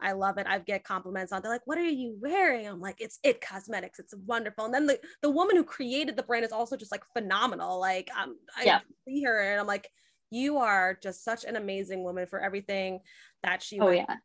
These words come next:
Speaker 1: So I definitely, that's definitely one of the books I want. I have it on, like, my Goodreads app that I keep track of <laughs> all my books. <laughs>
Speaker 2: I love that. I
Speaker 1: And
Speaker 2: love that so much.
Speaker 1: Yeah, it's, she's definitely one of the books.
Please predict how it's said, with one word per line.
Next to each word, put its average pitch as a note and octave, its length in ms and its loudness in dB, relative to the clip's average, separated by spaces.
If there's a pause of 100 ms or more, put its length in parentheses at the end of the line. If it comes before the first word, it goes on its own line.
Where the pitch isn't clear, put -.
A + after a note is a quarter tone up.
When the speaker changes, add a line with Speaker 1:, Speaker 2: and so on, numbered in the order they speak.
(140)
Speaker 1:
So A3+ 60 -4
I A3+ 60 0
definitely, A#3+ 400 6
that's A3+ 200 4
definitely B3 300 0
one A3 220 2
of A3 40 -4
the G#3 60 -2
books G3 260 -4
I G3 80 4
want. F#3 300 0
I G3+ 80 2
have A#3 180 4
it A#3+ 80 6
on, A3+ 100 6
like, G#3 180 -2
my A3 140 4
Goodreads A3+ 540 2
app C4+ 400 10
that A#3+ 140 8
I A3 60 0
keep B3+ 200 -2
track A#3 240 4
of D4+ 100 4
<laughs> - 120 -6
all - 140 -14
my C4 160 10
books. A#3+ 420 6 (260)
<laughs> - 0 - (420)
Speaker 2:
I A3+ 100 6
love G#3 300 4
that. - 280 4 (200)
I A#3+ 100 8
Speaker 1:
And A3+ 100 10
Speaker 2:
love A3 160 10
that G3+ 260 4
so G3+ 200 4
much. F#3 220 -2 (380)
Speaker 1:
Yeah, F#3 320 -2
it's, - 280 -16 (100)
she's C4 160 4
definitely C4 300 6
one A#3 160 6
of G#3 60 0
the A3 80 0
books. G3 340 0